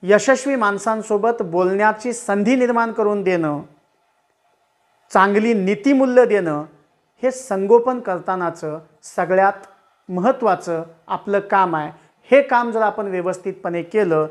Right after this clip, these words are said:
तर आपल्याच मुलाला नावं ठेवायला आपणासोबतच इतरांनाही संधी मिळणार नाही, याची मला खात्री वाटते. पुन्हा भेटूयात उद्याच्या सत्रामध्ये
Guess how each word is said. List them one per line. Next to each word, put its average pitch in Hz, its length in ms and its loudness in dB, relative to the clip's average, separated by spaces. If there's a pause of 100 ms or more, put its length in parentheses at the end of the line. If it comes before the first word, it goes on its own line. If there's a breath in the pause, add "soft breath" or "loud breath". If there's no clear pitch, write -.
(240 loud breath)
तर 196 160 -6
आपल्याच 233 480 2
मुलाला 175 460 -2
नावं 185 420 2
ठेवायला 170 580 -2 (440 soft breath)
आपणासोबतच 214 1000 -2
इतरांनाही 233 580 0
संधी 190 340 -2
मिळणार 165 380 -2
नाही, 165 280 -6 (240 loud breath)
याची 160 300 -2
मला 156 200 0 (120)
खात्री 156 300 -8
वाटते. 139 400 -10 (640)
पुन्हा 196 240 4
भेटूयात 175 440 0 (320)
उद्याच्या 233 360 2
सत्रामध्ये 160 640 -6